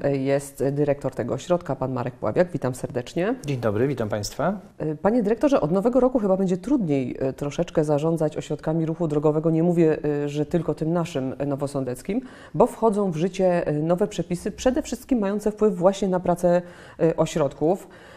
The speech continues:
Speaker 1: E, i gdybyśmy tak zaczęli od początku. E, pierwsza taka znacząca zmiana dotyczy, mm, samego przeprowadzania egzaminów na, e, prawo jazdy i, e, na przykład egzaminatorzy nie mogą ich przeprowadzić więcej niż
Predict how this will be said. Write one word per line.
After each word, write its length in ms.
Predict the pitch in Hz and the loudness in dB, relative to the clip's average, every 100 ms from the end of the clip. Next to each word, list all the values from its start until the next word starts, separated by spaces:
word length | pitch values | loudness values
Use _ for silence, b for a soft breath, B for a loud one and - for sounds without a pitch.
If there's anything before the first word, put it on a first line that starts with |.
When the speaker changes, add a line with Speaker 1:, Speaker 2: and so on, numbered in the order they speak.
| B | B
Speaker 1:
E, 240 | 156 151 - | -2 -2 -2
i 160 | 160 | -4
gdybyśmy 440 | 160 214 302 277 226 | 0 2 0 0 0
tak 160 | 214 | 2
zaczęli 320 | 196 202 190 | 0 0 0
od 100 | - | 0
początku. 680 | - 170 143 127 - 127 - | 0 -2 0 -2 -2 -2 0
E, 60 | 147 | -2
pierwsza 400 | 190 240 - 254 | 2 0 0 -6
taka 220 | 185 180 | -2 0
znacząca 420 | 165 160 202 190 | 0 0 0 -2
zmiana 400 | 160 151 151 180 | 0 0 0 -2
dotyczy, 380 | 165 147 170 185 | -4 -6 -6 -2
mm, 480 | 175 160 156 151 151 | -2 0 -2 -2 -4
samego 440 | - 196 214 165 170 | -4 0 2 2 0
przeprowadzania 560 | 175 170 156 160 160 | 0 0 2 2 2
egzaminów 480 | 151 147 151 143 143 | 0 0 0 0 -2
na, 280 | 135 139 143 | -4 -4 -4
e, 120 | 139 | -4
prawo 300 | 139 143 135 | -4 -4 0
jazdy 380 | 127 127 147 254 B B B B _ 220 | -2 -2 -4 -4 B B B B _ 0
i, 300 | 247 277 - | 0 0 0
e, 60 | |
na 220 | 170 165 156 | 0 2 0
przykład 460 | - 151 160 - | -2 0 2 2
egzaminatorzy 680 | 151 156 160 160 143 139 180 | 0 0 2 2 0 0 0
nie 120 | 175 | 0
mogą 280 | 185 254 214 | 2 2 0
ich 140 | 196 | -2
przeprowadzić 580 | - 175 160 165 170 143 | -6 -2 2 2 0 0
więcej 380 | 143 190 190 185 | 0 0 0 0
niż 320 | 147 175 190 | 0 -2 -4